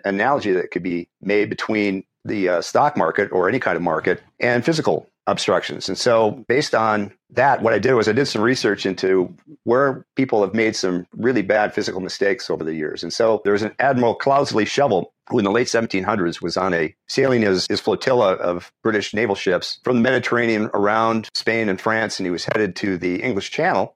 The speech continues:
And it was a, uh, stormy night, and he thought he was at one position, and he was really at another position. So he gave the order to sail forward, and he crashed his boat and several of the other ones that were with him, and he drowned, and he died himself, and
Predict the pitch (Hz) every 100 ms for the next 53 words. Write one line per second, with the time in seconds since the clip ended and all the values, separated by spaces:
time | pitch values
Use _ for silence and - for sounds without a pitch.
0 | - 127 151 135 131 117 113 107 120 135
1 | 123 110 151 - - - 104 104 101 98
2 | - - _ 117 - 147 165 139 117 110
3 | 113 139 156 98 92 - 123 - _ -
4 | 127 123 277 240 143 110 147 135 85 85
5 | - 85 80 117 107 101 82 - 110 123
6 | 110 107 107 - - 117 101 - 101 95
7 | 101 - 92 92 92 92 87 80 _ -
8 | 123 113 - 127 95 101 110 92 87 113
9 | 101 95 87 92 92 104 92 90 87 87
10 | 92 104 101 98 87 85 - 80 - 101
11 | 104 95 87 - 82 104 120 104 90 139
12 | 135 135 90